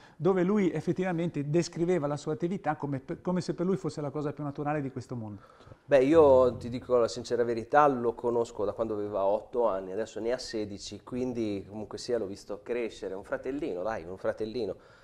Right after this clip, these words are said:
Speaker 2: E tra tutto, eh, va bene a scuola, è bravo,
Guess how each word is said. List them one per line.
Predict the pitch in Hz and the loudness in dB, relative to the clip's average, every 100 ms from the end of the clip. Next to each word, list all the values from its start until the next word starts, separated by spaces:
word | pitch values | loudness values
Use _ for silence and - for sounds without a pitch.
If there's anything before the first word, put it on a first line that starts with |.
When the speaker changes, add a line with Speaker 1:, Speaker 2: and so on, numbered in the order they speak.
| - _ _ 127 | -20 _ _ 0
Speaker 2:
E | 123 120 120 117 113 - | 2 4 6 6 4 2
tra | 131 131 120 | 2 4 2
tutto, | - 156 170 170 - 135 120 110 107 - | -2 -4 -4 -4 0 4 6 4 2 -2
eh, | - 107 101 98 95 90 | -4 0 2 0 -2 -4
va | 92 110 | -2 -2
bene | 120 120 | 0 -2
a | 113 | -4
scuola, | - 101 95 95 95 98 | -6 -2 0 2 2 2
è | |
bravo, | 110 113 98 95 92 95 95 | 2 2 2 0 0 -2 -2